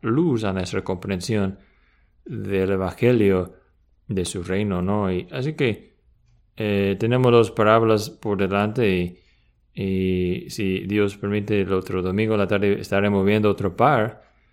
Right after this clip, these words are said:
eh, que son muy parecidos, la parábola de tesoro escondido y la perla de gran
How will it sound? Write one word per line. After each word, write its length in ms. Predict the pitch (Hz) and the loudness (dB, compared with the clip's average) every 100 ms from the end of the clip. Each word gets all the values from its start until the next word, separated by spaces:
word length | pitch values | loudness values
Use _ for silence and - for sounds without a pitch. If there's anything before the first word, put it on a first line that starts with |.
| _ _ _ - | _ _ _ -8
eh, 320 | 110 101 92 - | -2 -2 -2 -6
que 140 | 98 | -8
son 260 | 98 92 - | -6 -8 -6
muy 160 | 98 | -6
parecidos, 520 | 90 95 87 98 95 - | -2 -2 -2 -2 -2 -4
la 160 | 95 | -6
parábola 420 | 92 95 98 98 | -2 0 0 0
de 160 | 92 92 | 0 -2
tesoro 400 | 90 92 98 95 | -4 -6 -2 -2
escondido 1080 | 87 - _ - 95 87 104 101 95 92 _ _ _ - | -2 -8 _ -10 -6 -2 0 2 0 -4 _ _ _ -10
y 160 | 110 | -4
la 220 | 98 95 | -2 -2
perla 340 | - 98 95 92 | -2 -2 0 0
de 120 | 90 | -2
gran 340 | 92 90 87 | -2 -4 -6